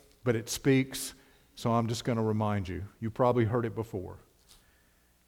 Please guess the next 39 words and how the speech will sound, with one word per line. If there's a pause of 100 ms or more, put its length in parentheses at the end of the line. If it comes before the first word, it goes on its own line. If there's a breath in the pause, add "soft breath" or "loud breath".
If
information
had
been
what
we
needed,
God
would
have
sent
an
educator. (720 soft breath)
If
our
greatest
need
had
been
technology,
God
would
have
sent
a
scientist. (240 loud breath)
If
our
greatest
need
had
been
money, (240 loud breath)
God
would
have
sent
an
economist.